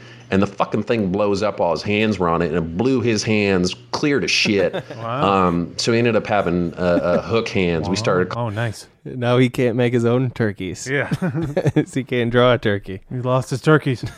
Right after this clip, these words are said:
Speaker 1: <laughs> calling Captain Hook Faggot after that.
Speaker 3: <laughs> Jesus.
Speaker 1: But, um, like I said, he's no longer with us. Uh, he ended up, uh, how did he
Speaker 3: It's not
Speaker 1: fucking die?
Speaker 3: creative.
Speaker 2: Yeah.
Speaker 1: Oh, yeah. He, uh, it was a bungee jumping accident,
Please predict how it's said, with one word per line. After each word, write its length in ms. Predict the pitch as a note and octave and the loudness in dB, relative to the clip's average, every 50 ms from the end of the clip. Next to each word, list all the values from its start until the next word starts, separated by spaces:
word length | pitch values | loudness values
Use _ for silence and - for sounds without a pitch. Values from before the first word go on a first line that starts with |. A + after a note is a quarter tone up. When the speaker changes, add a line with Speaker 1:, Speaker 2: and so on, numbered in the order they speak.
| - E3 | -2 -2
Speaker 1:
<laughs> 220 | - - - - | -2 -2 -4 -2
calling 300 | - F#2 F2+ F2 E2+ E2 | 2 2 4 4 2 0
Captain 420 | - - - G2 F2+ - F2 E2 E2+ | 0 0 0 0 0 2 0 0 2
Hook 200 | G2 F2+ - - | 0 0 0 0
Faggot 300 | - E2 D#2+ D#2+ E2 D2+ | 0 2 2 4 4 4
after 280 | D2+ E2 - - E2 D#2+ | 2 2 2 0 0 2
that. 420 | E2 E2 E2 D#2 - - - - - | 2 2 2 0 -2 -6 -10 -10 -6
Speaker 3:
<laughs> 20 | - | -4
Jesus. 220 | A3 - - B3 G#3 | -4 -4 -4 -2 0
Speaker 1:
But, 180 | F#2 F2+ F2 - | 2 2 2 2
um, 400 | E2+ F#2 F#2 F2+ F2+ F2+ F2+ F2+ | 2 2 2 4 2 2 2 0
like 140 | F#2+ A2+ A2 | 0 0 0
I 60 | G#2+ | 0
said, 240 | G2 - G#2 F#2+ F2+ | 0 0 0 0 0
he's 200 | G2 A#2 A#2 A2 | 2 2 2 2
no 200 | A2 G#2 G2+ F#2+ | 2 2 2 2
longer 340 | F2 F2 F2+ F2 F2 E2+ E2 | 2 2 2 2 4 2 2
with 300 | D#2+ F2 F2 E2+ - F2+ | 2 2 2 0 2 0
us. 260 | F2 F2 - - - - - - - - - - - - | 0 0 0 -2 -4 -8 -12 -20 -20 -20 -20 -20 -12 -4
Uh, 240 | - F2 F2 F2 E2+ | -2 0 2 2 2
he 140 | F2+ G2+ A2 | 2 2 2
ended 140 | A#2 A2 G2 | 2 2 2
up, 260 | F#2+ F2+ F2 - - - - - - - - - - - - | 2 0 0 -4 -8 -20 -20 -20 -20 -20 -20 -20 -20 -12 -4
uh, 200 | - F#2+ G2 F2+ | -2 0 0 2
how 160 | - C#3 A#2 | 2 0 0
did 120 | B2 C3 - | 0 0 0
he 120 | B2+ B2 | -2 -4
Speaker 3:
It's 140 | B2 - - | -2 -2 0
not 120 | C3 B2 | 0 0
Speaker 1:
fucking 180 | B2 - A2+ G#2+ | 0 0 0 2
die? 280 | F#2+ G2+ G2+ G#2 G#2 G#2+ - | 2 2 2 2 2 2 0
Speaker 3:
creative. 340 | C3 A#2+ A2 G#2 - - - - - - | 0 -2 -4 -4 -8 -18 -20 -20 -16 -12
Speaker 2:
Yeah. 120 | B2 B2+ G2+ A2 A2+ | -6 -2 0 2 2
Speaker 1:
Oh, 80 | A2 F#2+ | 2 2
yeah. 280 | F#2+ G2 G2 G2+ G2 | 2 2 2 2 2
He, 360 | - - - A#2+ A#2+ A2+ A2 - | 0 -2 -2 0 2 2 2 2
uh, 460 | E2 G2+ G2+ G2+ G2+ F#2+ F#2 F2 E2 E2 | 2 2 2 4 4 4 2 2 0 -4
it 220 | E2+ G2 F#2+ A2 | -6 -4 0 0
was 120 | A2+ G#2+ G#2+ | 2 2 2
a 60 | F#2+ | 0
bungee 500 | F2 E2 F2 B2 B2 B2 A#2+ A#2 B2 B2 | 0 0 0 0 2 2 2 2 2 0
jumping 380 | G2+ A2+ B2 B2 A#2+ A#2+ A#2 - | 2 2 0 0 2 0 0 0
accident, 640 | - A2 A2 A2+ - - B2 B2+ C3 B2+ A#2+ - | 2 2 0 0 0 0 0 2 2 2 0 -2